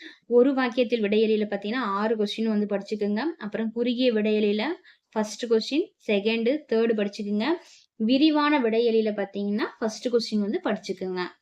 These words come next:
லெசன் ட்வென்டி டூல பாத்தீங்கன்னா ஒரு வாக்கியத்தில் விடையில ஆறு கொஸ்டின் இருக்கு,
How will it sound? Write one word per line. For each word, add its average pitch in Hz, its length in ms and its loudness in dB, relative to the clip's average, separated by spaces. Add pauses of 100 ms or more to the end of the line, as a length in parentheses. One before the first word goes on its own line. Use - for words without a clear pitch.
(580)
லெசன் 233 460 2 (360)
ட்வென்டி 220 340 2
டூல 240 300 0
பாத்தீங்கன்னா 220 540 -2 (200)
ஒரு 226 240 2
வாக்கியத்தில் 233 520 0
விடையில 214 380 2 (140)
ஆறு 214 240 2
கொஸ்டின் 220 320 -2
இருக்கு, 208 240 -2